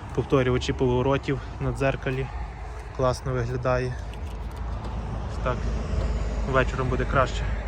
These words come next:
світитися. Вісімнадцяті колеса на літній резині. Тормозні бліни взаді недавно були замінені. Безключовий доступ на кожних дверях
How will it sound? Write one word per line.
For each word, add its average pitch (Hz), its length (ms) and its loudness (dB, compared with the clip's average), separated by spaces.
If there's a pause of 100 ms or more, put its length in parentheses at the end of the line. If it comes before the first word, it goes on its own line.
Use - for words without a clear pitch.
(100)
світитися. 131 500 -2 (1900)
Вісімнадцяті 135 640 -2
колеса 131 500 -2
на 127 160 -4
літній 131 320 -6
резині. 131 540 -6 (2500)
Тормозні 127 480 -4
бліни 131 380 -4
взаді 120 440 -4 (320)
недавно 127 420 -2
були 123 260 -6
замінені. 131 640 -8 (2500)
Безключовий 127 600 -4
доступ 127 400 -4
на 135 100 -4
кожних 131 360 -2
дверях 135 540 -2